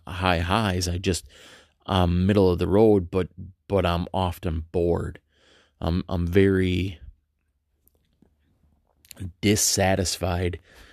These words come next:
with the excitement <laughs> level in my life, really, I guess is how I would say it. But, um, that boredom causes the fle-, so, so here's the thing. When we're discontent,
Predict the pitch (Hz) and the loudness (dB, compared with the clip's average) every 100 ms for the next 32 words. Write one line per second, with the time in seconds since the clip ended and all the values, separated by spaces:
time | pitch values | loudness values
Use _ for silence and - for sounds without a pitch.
0 | - - 98 101 - 98 95 95 90 - | -20 -4 2 2 2 -2 0 0 -4 -4
1 | - 98 101 90 95 92 78 82 117 95 | -2 0 0 -2 -8 -6 -8 -2 2 2
2 | 95 85 87 82 82 87 - 80 78 78 | 0 -2 -4 -2 -2 -4 -4 -4 -2 -2
3 | 85 73 - 90 85 80 80 85 - 98 | -2 -4 -4 -2 0 0 -2 -4 0 0
4 | - 80 87 - - - - _ _ - | 0 -4 -10 -12 -20 -20 -20 _ _ -6
5 | 98 95 78 62 50 _ _ _ _ _ | 0 0 0 -4 -8 _ _ _ _ _
6 | _ _ _ _ _ _ _ _ - _ | _ _ _ _ _ _ _ _ -20 _
7 | _ _ _ _ _ _ _ _ - 120 | _ _ _ _ _ _ _ _ -14 2
8 | 113 104 92 98 117 151 104 90 92 95 | 4 4 2 4 6 6 4 0 -2 -4
9 | _ _ _ _ _ _ _ _ - - | _ _ _ _ _ _ _ _ -12 -2
10 | 117 123 131 123 120 92 104 - 104 80 | 4 4 4 0 -2 -2 -6 -2 -2 -2
11 | - - - - 135 127 - 135 117 147 | -4 -20 -16 2 4 6 2 0 4 2
12 | 123 92 104 80 - 95 101 135 160 151 | 2 -4 -4 -4 -6 -4 0 0 0 -2
13 | 117 117 - 90 87 101 85 67 - | 0 -2 -2 -6 -6 -4 -4 -6 -16